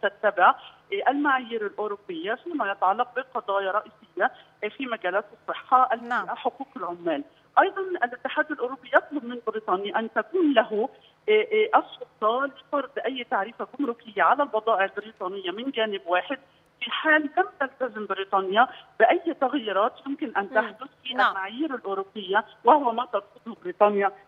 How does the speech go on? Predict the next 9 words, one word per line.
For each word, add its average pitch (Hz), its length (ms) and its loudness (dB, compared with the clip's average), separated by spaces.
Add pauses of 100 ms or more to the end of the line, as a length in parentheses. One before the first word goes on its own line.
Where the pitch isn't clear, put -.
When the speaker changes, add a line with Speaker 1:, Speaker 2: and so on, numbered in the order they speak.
(160)
Speaker 1:
آه، 196 200 6
وتريد 202 520 0
أن 208 160 -2
يكون 254 280 -4
لها 226 300 -4 (200)
كما 226 180 0
تقول 233 360 -12 (100)
قوانينها 214 540 0
ونظامها، 196 720 -2